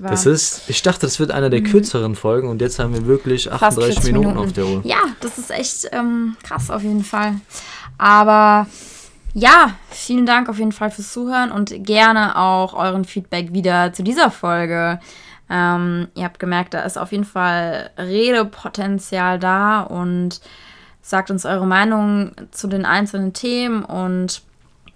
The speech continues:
Speaker 1: auch gerne, ähm, Themen, über die wir noch
Speaker 2: Genau.
Speaker 1: reden sollen, was euch einfällt, was
Speaker 2: Yes, friends.
Speaker 1: wir haben auf jeden Fall noch ein paar
Speaker 2: Yes.
Speaker 1: Sachen auf Lager und, ähm,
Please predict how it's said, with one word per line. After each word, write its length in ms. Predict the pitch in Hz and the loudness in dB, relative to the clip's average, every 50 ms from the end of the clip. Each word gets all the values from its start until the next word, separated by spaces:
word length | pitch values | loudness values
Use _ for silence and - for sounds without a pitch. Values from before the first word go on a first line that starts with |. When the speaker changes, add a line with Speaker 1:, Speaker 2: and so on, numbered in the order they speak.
| - - _ _ _ _ _ _ _ - - - - - | -20 -20 _ _ _ _ _ _ _ -14 -14 -14 -6 -2
Speaker 1:
auch 340 | 190 190 190 190 185 - - - | 0 2 2 2 0 -4 -8 -12
gerne, 1040 | - 190 185 196 196 196 196 190 190 190 185 185 185 185 180 185 180 180 175 - - - - _ _ _ _ _ | -8 -4 -2 0 2 2 2 2 2 2 2 2 2 2 2 2 0 0 -2 -6 -10 -16 -20 _ _ _ _ _
ähm, 800 | 196 190 185 185 185 180 180 180 180 180 180 175 175 175 175 185 - - - | -4 -4 -2 -2 -2 -2 -2 -2 -2 -2 -2 -2 -2 -4 -6 -6 -10 -12 -8
Themen, 500 | - - 196 190 185 185 185 180 - - | -2 0 2 2 2 2 0 -2 -4 -6
über 220 | - 190 175 185 180 | -6 -4 -4 -2 -2
die 160 | 175 185 175 | -2 -2 -2
wir 100 | 180 180 | -2 -2
noch 240 | 175 175 175 - - - - - - - | -2 -4 -6 -8 -14 -18 -20 -20 -16 -10
Speaker 2:
Genau. 200 | - 208 202 190 | -6 -4 -4 0
Speaker 1:
reden 320 | 190 214 226 240 220 220 202 | 4 4 6 6 6 4 4
sollen, 440 | 196 208 202 202 202 202 202 202 196 | 6 8 8 10 10 10 8 6 4
was 160 | 190 190 - | 2 0 -2
euch 240 | - 202 190 - - | -4 -4 -4 -2 -2
einfällt, 500 | - 196 196 190 - - 196 190 190 180 | -2 -2 -2 -2 -4 -4 -2 -2 0 2
was 140 | 185 190 196 | 2 2 2
Speaker 2:
Yes, 140 | 190 - - | 2 0 -4
friends. 340 | - 104 101 98 - - - - | -4 -4 -4 -4 -8 -12 -14 -6
Speaker 1:
wir 120 | - 208 208 | 0 2 2
haben 80 | 208 | 2
auf 140 | 196 196 - | 2 2 0
jeden 140 | 208 208 202 | -2 -2 -2
Fall 240 | - 220 208 196 190 | -2 -2 -2 0 0
noch 180 | 190 190 - | -2 -2 -4
ein 180 | - - 190 185 | -6 -6 -6 -8
paar 600 | - - - 202 196 190 190 185 185 190 180 - - - - _ - - | -8 -8 -6 0 2 4 6 6 4 4 2 -2 -10 -18 -20 _ -14 -4
Speaker 2:
Yes. 280 | 120 113 110 104 - - | 0 0 0 0 -2 0
Speaker 1:
Sachen 260 | - 202 233 - 247 208 | 2 2 2 4 4 2
auf 220 | 196 185 - - | 0 0 -2 -2
Lager 760 | 220 196 196 196 214 226 226 214 208 202 202 208 202 202 - | 0 2 4 6 8 8 8 8 6 6 6 6 4 2 -2
und, 400 | - 175 175 175 175 175 180 - - | -4 -6 -6 -4 -4 -4 -6 -6 -6
ähm, 460 | - 180 180 180 180 175 180 185 185 | -4 -4 -2 -2 -2 -2 -2 -4 -6